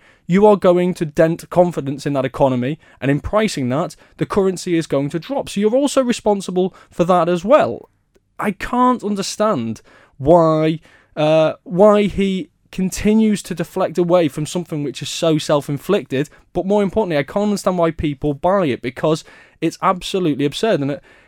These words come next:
some point, people have to realise that when he's gonna take credit, when these, if the, if and when these things go well, he has to take responsibility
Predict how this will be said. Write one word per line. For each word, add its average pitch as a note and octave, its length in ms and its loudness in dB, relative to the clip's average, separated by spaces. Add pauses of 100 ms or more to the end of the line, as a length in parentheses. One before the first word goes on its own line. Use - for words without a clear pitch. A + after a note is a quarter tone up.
(100)
some A#3+ 360 2
point, F3 260 2
people F#3+ 200 -4
have F#3 100 -2
to F3+ 80 -6
realise C#3+ 340 0
that - 160 -6 (240)
when D#3+ 220 4
he's E3+ 160 0
gonna A3 200 0
take G3+ 400 -4 (340)
credit, F3+ 540 0 (180)
when D#3 220 2
these, E3 340 0
if E3+ 200 -4
the, E3 160 -4
if E3+ 140 -2
and D#3+ 120 -2
when D#3 160 0
these D3+ 200 -2
things C#3+ 220 -4
go C#3 120 0
well, C#3+ 380 2 (160)
he D#3+ 120 -4
has A3+ 320 -4
to A3 100 -4
take G#3 240 0
responsibility F#3+ 1040 -2